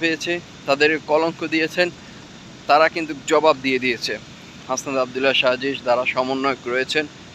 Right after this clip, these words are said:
তারা কিন্তু জবাব দিয়ে দিয়েছে যে তারা একটি টাকা, এখান থেকে একটি টাকা ব্যক্তিগত প্রয়োজনে বা নিজেদের প্রয়োজনে তারা খরচ করেনি। প্রত্যেকটি টাকাই জনগণ, মানুষের জন্য,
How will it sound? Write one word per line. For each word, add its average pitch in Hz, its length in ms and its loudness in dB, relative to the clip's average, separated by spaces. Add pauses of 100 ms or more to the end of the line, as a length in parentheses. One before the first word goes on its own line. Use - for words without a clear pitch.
(280)
তারা 139 180 -2
কিন্তু 143 340 -8
জবাব 147 260 2 (100)
দিয়ে 156 180 0
দিয়েছে 170 460 -2 (480)
যে 143 220 4 (320)
তারা 147 300 4
একটি 156 360 -4
টাকা, 170 280 2
এখান 156 240 -2
থেকে 156 180 -2
একটি 175 220 -6
টাকা 165 260 2
ব্যক্তিগত 147 560 -2
প্রয়োজনে 127 340 -2
বা 131 140 2
নিজেদের 147 400 -2 (120)
প্রয়োজনে 156 480 4 (300)
তারা 135 180 4 (100)
খরচ 131 260 -2
করেনি। 110 240 -10 (1200)
প্রত্যেকটি 165 440 -4
টাকাই 170 520 4 (760)
জনগণ, 160 400 4
মানুষের 143 420 0
জন্য, 156 380 0